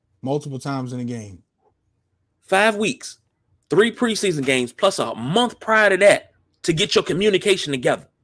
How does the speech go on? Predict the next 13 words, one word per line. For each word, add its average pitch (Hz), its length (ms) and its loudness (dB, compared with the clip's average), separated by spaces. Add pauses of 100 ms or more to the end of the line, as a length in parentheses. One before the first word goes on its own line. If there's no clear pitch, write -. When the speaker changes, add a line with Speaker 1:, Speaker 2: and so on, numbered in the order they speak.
(640)
Speaker 1:
Yep. 123 160 -14 (1400)
Speaker 2:
It's 180 200 0
no 214 200 2
way 165 480 2 (260)
in 151 180 -2
five 190 360 -4
hills - 460 -6 (500)
you 165 140 -2
should 156 140 -4
have 165 200 2
communication 165 640 -2
issues 135 300 -2
now. 123 280 0